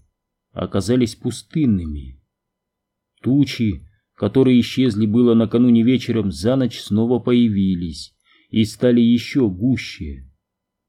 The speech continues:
Весь небосвод от края до края затянуло толстым, подсвеченным красным ватным одеялом.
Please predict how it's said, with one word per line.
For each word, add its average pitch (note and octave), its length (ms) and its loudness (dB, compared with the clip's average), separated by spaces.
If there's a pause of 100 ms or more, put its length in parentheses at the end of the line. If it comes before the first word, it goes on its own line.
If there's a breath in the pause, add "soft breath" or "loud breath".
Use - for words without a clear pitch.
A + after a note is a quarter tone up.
(260)
Весь - 360 -2
небосвод B2+ 680 0
от G2 140 -4
края C3 280 0
до G#2+ 140 -2
края C3 340 -2
затянуло A2+ 600 -2
толстым, B2 840 -2 (340)
подсвеченным A#2 840 0
красным A2+ 760 -2
ватным A2 520 0
одеялом. G2 920 -2